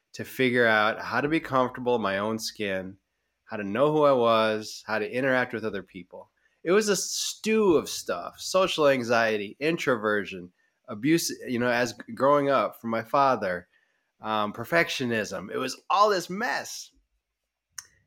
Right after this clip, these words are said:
And, uh, I drank myself right up to the,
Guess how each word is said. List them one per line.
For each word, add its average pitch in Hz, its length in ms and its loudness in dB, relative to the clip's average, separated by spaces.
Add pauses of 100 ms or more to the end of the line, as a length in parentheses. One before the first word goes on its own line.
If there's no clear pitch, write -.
And, 110 480 -2
uh, 104 420 -4
I 101 120 -8
drank 110 280 -2
myself 120 460 -4
right 107 180 0
up 131 200 0
to 135 220 0
the, 127 200 -2